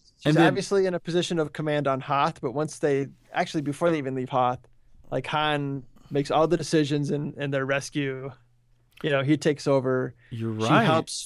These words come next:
Speaker 1: fix a couple things. But even when, uh, they're escaping, uh, the,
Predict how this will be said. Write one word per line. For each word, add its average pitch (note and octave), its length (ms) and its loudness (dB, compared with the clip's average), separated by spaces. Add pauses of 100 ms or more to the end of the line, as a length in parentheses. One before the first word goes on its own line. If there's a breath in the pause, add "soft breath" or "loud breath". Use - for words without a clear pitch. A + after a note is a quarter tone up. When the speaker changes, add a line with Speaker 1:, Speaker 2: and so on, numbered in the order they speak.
Speaker 1:
fix E3 260 -2
a D#3+ 40 -8
couple D3 300 -4
things. C#3 480 -6 (280 soft breath)
But D#3 120 -4
even C4 260 0
when, G#3 360 0
uh, E3 520 0
they're D#3+ 220 2
escaping, F#3+ 760 -2
uh, E3 200 2
the, D3+ 340 -2